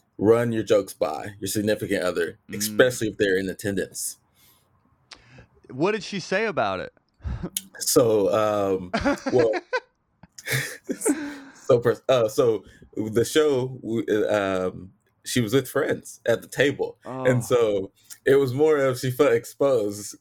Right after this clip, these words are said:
Speaker 1: 'cause now they know her intimately, <laughs> essentially, as does the world. It's on Hot Breath now.
Speaker 2: Yep.
Speaker 1: Ooh, baby, we gotta
Speaker 2: World,
Speaker 1: get comfortable.
Speaker 2: world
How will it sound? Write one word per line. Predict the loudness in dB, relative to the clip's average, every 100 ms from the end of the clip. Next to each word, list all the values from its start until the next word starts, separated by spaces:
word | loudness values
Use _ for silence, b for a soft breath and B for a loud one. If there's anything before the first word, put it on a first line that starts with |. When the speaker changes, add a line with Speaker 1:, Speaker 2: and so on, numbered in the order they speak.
| -8
Speaker 1:
'cause | -2
now | 0 2
they | 0 0
know | -2
her | 0 -2 -2
intimately, | -4 -6 -8 -8 -10 -14 _
<laughs> | -2
essentially, | 0 0 -4 -6 -10 B B B 0
as | 0 0 0
does | -2 -2
the |
world. | -2 0 0
It's | 0 0
on | 0
Hot | 0 -2
Breath | -2 -4 -4
now. | -2 -4 -8 B -10
Speaker 2:
Yep. | -4 0
Speaker 1:
Ooh, | 0 2
baby, | 0 0 -2 -4 _ -4
we | 0
gotta | 0
Speaker 2:
World, | -2
Speaker 1:
get | -4
comfortable. | -6 -4 -6 -6 _ -8
Speaker 2:
world | -4